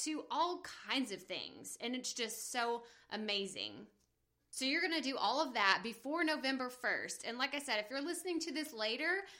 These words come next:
maybe this can help you prep for next year's NaNoWriMo. But on November first, you're gonna start writing till your heart's content. And the goal, if you haven't done this already,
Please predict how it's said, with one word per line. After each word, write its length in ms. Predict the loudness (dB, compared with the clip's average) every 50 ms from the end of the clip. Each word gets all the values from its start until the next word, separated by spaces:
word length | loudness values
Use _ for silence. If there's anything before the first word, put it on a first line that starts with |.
| -20 _ _
maybe 520 | -12 -8 -2 0 0 0 0 0 0 0 0
this 260 | 0 0 -2 -2 -2
can 160 | -2 -2 -2
help 320 | -2 -2 -2 -2 -2 -4 -8
you 80 | -8
prep 380 | -8 -4 0 2 2 4 2 0
for 120 | -4 -4
next 400 | 0 2 2 2 2 0 -2 0
year's 360 | -2 -2 0 0 -2 -4 -4
NaNoWriMo. 880 | -4 -6 -4 -2 -2 -2 -2 0 0 0 0 0 -2 -2 -4 -4 -6 -10 -14 -18 -20 -20 -20 -20 _ 0
But 80 | 4 6
on 160 | 6 6 6
November 380 | 4 4 4 4 4 6 4 4 2 -2 0
first, 540 | 2 4 4 4 2 2 0 -4 -6 -8 -14 -18 -20 -20 -20 _
you're 140 | -8 -8 0
gonna 220 | 2 2 2 2 0
start 540 | -2 -4 -4 -2 2 4 4 4 4 2 0 -8 -16 _ -20 -18 -18 -10 0
writing 540 | 6 8 8 10 10 8 4 2 2 -2 -4 -6 -12 _ _ _ _ _ _ _ -8
till 140 | -4 -4 -4
your 180 | -4 -4 -8 -10 -6 2
heart's 500 | 4 4 4 4 0 -4 -8 -8 -8 -10 -12 _ -18 -12
content. 760 | -10 -10 -8 -8 -8 -8 -8 -10 -10 -12 _ -8 -8 -8 -8 -12 _ _ _ _ _ _ _ -8
And 160 | -6 -4 -4
the 60 | -4 -4
goal, 560 | 0 4 8 8 8 8 8 6 4 4 2 0
if 140 | -4 -8 -10
you 80 | -12 0
haven't 320 | 4 4 4 6 4 2
done 160 | 2 0 0
this 180 | 0 -2 -2 0
already, 520 | 0 0 0 0 -2 -2 -4 -6 -6 -8